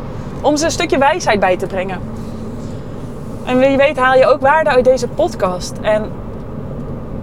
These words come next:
dan zou ik het, eh, waarderen als je hem wilt delen. Een screenshot wil maken en wilt delen en mij tagt op Instagram, het avontuur van heerlijk leven. Of eventueel mijn website erbij zet, hanneke meegens punt N L. Eh,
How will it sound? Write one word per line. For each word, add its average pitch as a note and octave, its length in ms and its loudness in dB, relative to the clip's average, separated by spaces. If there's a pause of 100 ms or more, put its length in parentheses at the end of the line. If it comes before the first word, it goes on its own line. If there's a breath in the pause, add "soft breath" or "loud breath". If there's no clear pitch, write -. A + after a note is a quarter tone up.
(960)
dan A#3+ 140 0
zou A#3+ 200 6
ik B3+ 60 0
het, B3+ 200 0
eh, A3+ 680 6
waarderen A#3+ 480 4
als G3+ 180 4
je A#3+ 60 -2
hem A3 100 2
wilt G#3 200 4
delen. G3+ 540 4
Een G#3+ 80 -4
screenshot C#4+ 600 0
wil A3+ 160 2
maken A3+ 500 0
en G#3 120 -2
wilt G#3+ 200 2
delen A#3 320 6
en G3 100 2
mij G3 120 -2
tagt A#3 320 0
op B3+ 100 -6
Instagram, A#3 520 -2
het - 160 -4
avontuur G#3 440 0
van A3+ 120 -4
heerlijk G3 340 0
leven. A#3+ 420 0 (240)
Of - 80 -6
eventueel G#3+ 360 2
mijn G#3 140 -2
website G#3+ 360 0
erbij G3 240 2
zet, F#3+ 180 -6
hanneke G#3 300 -2
meegens G3 500 0
punt G3 200 -2
N F#3 240 -4
L. G#3 140 -6 (3250 loud breath)
Eh, A3 100 -6